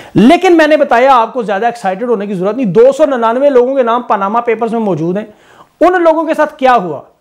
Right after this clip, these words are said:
उसकी वजह यह है कि कुछ लोगों का कारोबार वाकई जेन्युइन था, उन्होंने कोई गड़बड़ नहीं की थी, और कुछ लोगों ने गड़बड़ की थी। लेकिन अब ये मामला मियां नवाज शरीफ साहब की इन्वॉल्वमेंट से इतना ज़्यादा उलझ गया था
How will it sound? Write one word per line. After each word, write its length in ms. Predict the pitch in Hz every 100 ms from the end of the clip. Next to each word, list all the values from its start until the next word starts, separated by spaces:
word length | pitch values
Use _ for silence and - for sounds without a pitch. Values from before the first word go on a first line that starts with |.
| _
उसकी 200 | 311 -
वजह 340 | 311 170 330 381
यह 320 | 262 208 175
है 220 | 220 277 _ _ _ 311
कि 80 |
कुछ 340 | 311 - 370 370
लोगों 320 | 339 269 285
का 100 | 285
कारोबार 680 | 277 247 214 185 185 220 240
वाकई 500 | 175 170 165 214 311
जेन्युइन 420 | 240 214 196 170
था, 260 | - - _ _ _ _ _ -
उन्होंने 240 | 233 294
कोई 240 | 294 302 349
गड़बड़ 340 | 320 254 240
नहीं 120 | 208
की 140 | - 131
थी, 240 | - _ _ _ _ _ _ -
और 60 |
कुछ 300 | 269 381 370
लोगों 300 | 349 302 311
ने 100 | 311
गड़बड़ 340 | 254 196 185 220
की 220 | 294 349
थी। 360 | 302 294 - _ _ _
लेकिन 240 | 220 269 302
अब 240 | - 302 330
ये 140 | 349
मामला 600 | 302 226 240 269 277 294
मियां 360 | 226 214 269 285
नवाज 320 | 233 180 208
शरीफ 280 | - 285 240
साहब 180 | 262 254
की 80 | 240
इन्वॉल्वमेंट 480 | 185 175 185 240
से 100 | -
इतना 360 | 214 202 226 233
ज़्यादा 400 | 147 160 165 285
उलझ 320 | 302 285 226
गया 180 | 190 175
था 280 | 160 190